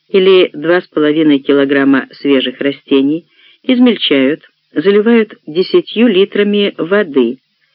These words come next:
кипятят в течение получаса и оставляют для настаивания на двое суток. Отвар процеживают, взбалтывают и на каждое ведро добавляют двадцать граммов мыла,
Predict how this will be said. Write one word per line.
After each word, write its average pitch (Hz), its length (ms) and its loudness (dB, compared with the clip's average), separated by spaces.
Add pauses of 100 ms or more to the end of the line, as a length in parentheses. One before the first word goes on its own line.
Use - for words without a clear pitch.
(160)
кипятят 233 580 -2 (100)
в - 120 -20
течение 139 500 0
получаса 135 760 -2 (500)
и 151 120 0
оставляют 175 680 -2 (100)
для 156 240 0
настаивания 151 720 -2
на 143 100 2
двое 156 300 -2
суток. - 400 -10 (540)
Отвар 156 400 -2
процеживают, 135 880 -4 (320)
взбалтывают 147 880 -2 (480)
и 160 120 -2
на 170 120 2
каждое 160 400 0
ведро 151 420 0 (200)
добавляют 147 640 0
двадцать 156 500 -4
граммов 160 560 -4
мыла, 131 460 0